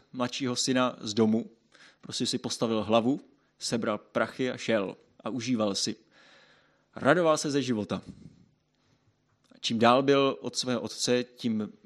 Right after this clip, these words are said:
víc se blížil, eh, svému zániku. Potom se ale vrátil a nastala obrovská radost.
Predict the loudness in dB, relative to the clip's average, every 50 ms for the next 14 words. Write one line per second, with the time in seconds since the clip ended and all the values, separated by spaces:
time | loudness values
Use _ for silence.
0 | -20 -20 -20 -20 -12 -6 -6 -6 -4 -2 -2 -2 0 -2 -2 -2 -2 -2 -2 -2
1 | -2 -2 -2 -2 -4 -6 -12 _ _ _ -20 -20 _ _ -20 -20 -20 -18 -16 -14
2 | -14 -12 -10 -8 -6 -4 -4 -4 -2 -2 -2 -2 -2 -2 -4 -6 -6 -8 -10 -12
3 | _ _ _ _ _ _ _ _ _ _ _ _ _ _ _ _ -10 -6 -4 -4
4 | -4 -4 -2 -2 0 0 2 4 4 4 4 4 2 0 0 0 -2 -6 -12 -20
5 | -20 -20 -20 -20 _ _ _ _ -8 -4 -4 -2 -2 0 0 0 0 0 0 -2
6 | -2 -2 -2 -2 0 2 2 4 4 2 2 0 0 -2 -4 -4 -8 -20